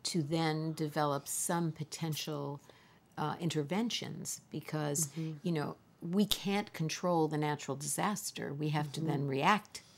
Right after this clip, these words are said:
Speaker 1: to the natural disaster. But the question is,
Speaker 2: Right.
Speaker 1: knowing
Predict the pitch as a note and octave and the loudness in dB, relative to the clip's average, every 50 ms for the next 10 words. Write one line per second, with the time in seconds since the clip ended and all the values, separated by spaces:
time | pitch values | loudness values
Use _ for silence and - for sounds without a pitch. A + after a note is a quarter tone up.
0 | - - - - C#3+ D3 C#3 C#3 C#3 C3+ C3 - - C3+ C3 C3+ C#3+ C3 - C#3+ | -20 -14 -10 -6 -4 -2 0 0 0 0 -2 -2 -2 -2 -2 -2 -4 -2 0 2
1 | C3 C3 C3+ - - A#2 - C#3+ - D#3 - - D#3 D3 - - - D3 C3+ C3 | 2 2 0 -2 -4 -4 -4 -4 -4 -4 -2 -2 0 0 0 0 0 0 0 0
2 | C3+ - - - - - - - - - - - - D#3 D#3+ E3 F3 F3 F3+ F3+ | -2 -4 -6 -10 -14 -16 -14 -16 -16 -18 -10 0 4 6 8 10 10 10 10 8
3 | E3+ E3 E3+ D#3+ | 6 4 2 0